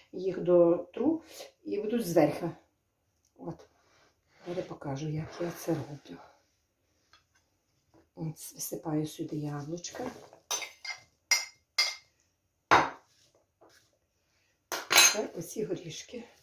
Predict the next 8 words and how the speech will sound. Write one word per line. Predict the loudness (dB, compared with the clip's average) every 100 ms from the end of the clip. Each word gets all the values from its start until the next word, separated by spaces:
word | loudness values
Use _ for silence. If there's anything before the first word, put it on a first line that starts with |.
| _ _ _ _ -14
Отак, | -10 -4 -4 -4 -8 -8
їх | -6 -6
трошечки, | -4 -4 -6 -12 -12 -12
отак, | -14 -14 -20 -20
щоб | -16 -14
дрібненькими | -8 -4 0 4 2 0 -4 -4 -4
опало. | -6 -8 -8 -10 -16 _ _ _ _ _ -20 -20 _ -16
Отак. | -16 -14 -10 -8 -10 -14 -20